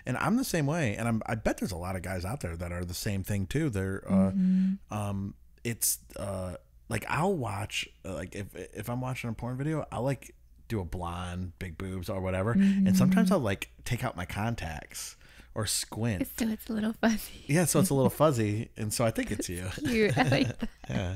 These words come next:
Speaker 1: I don't know.
Speaker 2: Oh, no, I thought it was you. Oh, is this not you?
Speaker 1: Oh, is this not you?
Speaker 2: <laughs>
Speaker 1: Um, yeah,
Speaker 2: Whoopsies.
Speaker 1: I, uh, yeah, I don't know. I, it's, I think guys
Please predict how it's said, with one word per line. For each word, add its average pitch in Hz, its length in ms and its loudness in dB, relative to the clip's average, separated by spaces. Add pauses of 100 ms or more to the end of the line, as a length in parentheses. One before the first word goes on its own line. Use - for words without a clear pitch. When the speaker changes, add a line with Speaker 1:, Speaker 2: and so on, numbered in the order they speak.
(200)
Speaker 1:
I 156 100 -2
don't 349 220 0
know. 285 160 -2
Speaker 2:
Oh, 320 200 4
no, 302 220 6
I 277 80 4
thought 277 220 4
it 294 80 4
was 254 200 -2
you. 277 420 6
Oh, 285 140 8
is 247 120 8
this 269 180 0
not 180 200 6
you? 226 260 4
Speaker 1:
Oh, - 120 4
is 120 100 4
this 143 140 0
not 147 180 0
you? 123 320 2
Speaker 2:
<laughs> - 40 -16 (1000)
Speaker 1:
Um, 92 640 0 (520)
yeah, 262 460 4
Speaker 2:
Whoopsies. 233 400 -2
Speaker 1:
I, 170 340 -4
uh, 165 540 -6 (1400)
yeah, 170 120 -4 (140)
I - 40 -14
don't 120 160 -4
know. 143 140 -6 (200)
I, 117 40 0
it's, 143 320 -4
I - 160 -2
think 170 220 -6
guys 131 400 -4